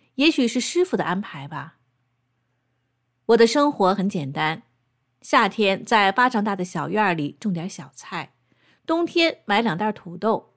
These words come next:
吃得还很香。东北的冬天，由于屋里只有一组暖气，室内温度只有十六度，在屋里必须穿着棉衣棉裤。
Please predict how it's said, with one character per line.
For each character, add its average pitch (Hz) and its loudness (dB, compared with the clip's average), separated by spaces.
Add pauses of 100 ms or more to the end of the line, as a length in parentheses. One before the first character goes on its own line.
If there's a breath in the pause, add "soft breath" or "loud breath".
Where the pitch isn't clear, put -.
吃 233 0
得 175 2
还 175 -10
很 139 -10
香。 175 -4 (1080)
东 254 4
北 165 2
的 143 -4
冬 180 -2
天， 185 -2 (300 soft breath)
由 240 4
于 254 4
屋 294 2
里 185 4
只 202 -2
有 208 2
一 226 -2
组 196 -8
暖 151 -8
气， 165 -10 (320 soft breath)
室 - -4
内 294 2
温 330 0
度 233 4
只 - -4
有 233 2
十 - -6
六 214 -2
度， 151 -6 (460)
在 190 4
屋 196 0
里 160 2
必 190 -2
须 190 -2
穿 202 -2
着 170 0
棉 160 -6
衣 226 0
棉 147 -4
裤。 - -6